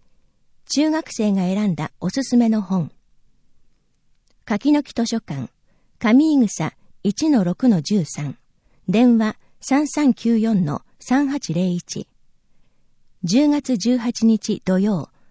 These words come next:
午後二時。落語お話会。十月二十九日水曜から十一月一日土曜。子供の本のリサイクル。一人十冊まで差し上げます。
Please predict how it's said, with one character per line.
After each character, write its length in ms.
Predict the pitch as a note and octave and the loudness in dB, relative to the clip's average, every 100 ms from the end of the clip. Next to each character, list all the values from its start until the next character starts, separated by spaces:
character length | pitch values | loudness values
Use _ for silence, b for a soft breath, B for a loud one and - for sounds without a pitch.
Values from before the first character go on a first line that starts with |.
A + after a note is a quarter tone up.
| _ - | _ -6
午 180 | F#3+ D4 | 2 4
後 120 | A3 | 4
二 160 | E3 F#3+ | 2 -2
時。 200 | - - _ _ _ _ _ _ _ _ | -4 -14 _ _ _ _ _ _ _ _
落 320 | - G3 D4 D4+ | -4 -2 0 2
語 160 | B3+ | 2
お 20 | |
話 400 | A#3+ A#3 A3 - | 2 2 0 -2
会。 240 | - C3 - _ _ _ _ _ _ _ - | -10 -16 -16 _ _ _ _ _ _ _ -4
十 200 | F3 C4 | 2 2
月 260 | D4 D4 C4+ | 2 0 2
二 160 | D4 | 2
十 220 | C4 F#3+ F3 | 0 -2 -2
九 160 | A#3+ | 0
日 260 | A3+ - E3 | 0 0 -8
水 280 | - A3 A3 | -2 0 0
曜 160 | G3+ | -2
か 160 | - C#3+ | -6 -10
ら 140 | C#3 _ _ E3 | -10 _ _ -4
十 200 | E3+ C#4 | 0 2
一 220 | C4+ C4 | 2 0
月 220 | B3+ - - A3 | 0 -2 -4 -4
一 80 | G#3+ | -2
日 320 | G#3 - G3 - | -6 -6 -8 -4
土 140 | F3+ | -2
曜。 320 | F#3+ F#3 - _ _ _ _ _ _ _ _ _ | 0 -2 -6 _ _ _ _ _ _ _ _ _
子 140 | - A3 | -2 0
供 260 | C#4+ D4+ | 2 2
の 140 | D4 C#4+ | 0 0
本 240 | D4 B3+ | 2 2
の 80 | F3 | 2
リ 100 | D#3+ | -2
サ 160 | - G#3 | -4 -4
イ 80 | |
ク 160 | - D3 | -6 -12
ル。 120 | - _ _ _ _ _ _ | -14 _ _ _ _ _ _
一 260 | - - D#4+ | -12 -2 0
人 120 | C4 | 0
十 140 | G#3 | -2
冊 300 | A3 C#4 - | -6 -6 -4
ま 120 | D4 A#3+ | -4 -2
で 80 | |
差 160 | F3 D#3 | -4 -6
し 160 | - D#3 | -6 -6
上 80 | |
げ 100 | D#3 | -6
ま 100 | C#3+ | -8
す。 160 | D#3 | -12